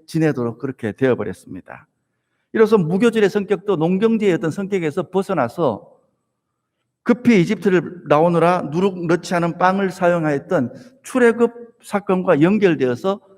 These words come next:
이렇게 같이 기념하게 된 것입니다. 유월절 칠일은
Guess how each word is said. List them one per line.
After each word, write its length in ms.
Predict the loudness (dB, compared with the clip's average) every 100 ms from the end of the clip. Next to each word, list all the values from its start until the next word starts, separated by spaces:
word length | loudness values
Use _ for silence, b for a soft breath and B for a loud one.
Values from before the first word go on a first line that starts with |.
| -8
이렇게 220 | -6 -6
같이 680 | -8 -10 -6 -6 -6 -8 _ _
기념하게 520 | -4 -2 -2 -6 -12
된 160 | -14 -14
것입니다. 580 | -16 -20 -20 -20 -20 b _ -4
유월절 800 | 4 4 4 0 0 -4 -10 -10
칠일은 460 | -6 -4 -2 -2